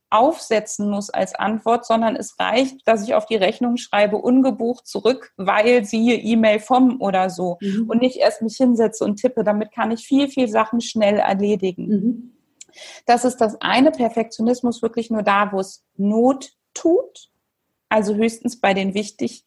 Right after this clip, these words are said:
Speaker 1: und wichtig und dringend Sachen und bei allen anderen nicht. Die zweite Sache mit dem Perfektionismus ist, wer nimmt's überhaupt wahr? Also sich immer fragen, für wen mache ich das eigentlich?
Speaker 2: Mhm.
Speaker 1: Mache ich das für mich, weil ich es gerne perfekt und schön haben will?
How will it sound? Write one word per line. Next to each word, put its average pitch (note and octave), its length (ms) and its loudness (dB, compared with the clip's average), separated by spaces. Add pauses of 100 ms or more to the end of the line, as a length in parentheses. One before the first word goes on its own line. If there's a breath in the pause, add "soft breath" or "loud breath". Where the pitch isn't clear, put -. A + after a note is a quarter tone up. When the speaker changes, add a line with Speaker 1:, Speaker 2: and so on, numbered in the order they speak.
Speaker 1:
und G3 200 -4
wichtig G3 380 -8
und B3 340 -4
dringend C4 320 2
Sachen C4+ 320 0
und G3+ 160 -2
bei G#3 120 4
allen G3 320 0 (160)
anderen F#3 440 -4
nicht. C4 260 -4 (300)
Die B3 100 2
zweite B3 460 0
Sache C#4+ 300 2
mit C4+ 200 2
dem B3+ 120 4
Perfektionismus B3 1080 0
ist, A3+ 280 -8
wer A3 140 4
nimmt's A3+ 280 -2
überhaupt F#3+ 440 -8
wahr? F3+ 400 -4 (180)
Also G#3+ 180 2
sich A3+ 260 -4
immer D4+ 320 4
fragen, A#3+ 420 0
für A#3 220 -2
wen A3+ 200 2
mache G#3 240 -2
ich A3+ 120 -8
das - 260 -20
eigentlich? E3+ 680 -6
Speaker 2:
Mhm. A3+ 340 4
Speaker 1:
Mache A3 220 0
ich A3 100 -6
das A3 180 -6
für - 120 -4
mich, D4+ 480 0 (400)
weil - 220 2
ich C#4+ 160 0
es C4+ 160 -4
gerne G#3 260 -4
perfekt A3 500 -6
und G3+ 140 -6
schön C#4 340 2
haben B3+ 360 0
will? B3 340 2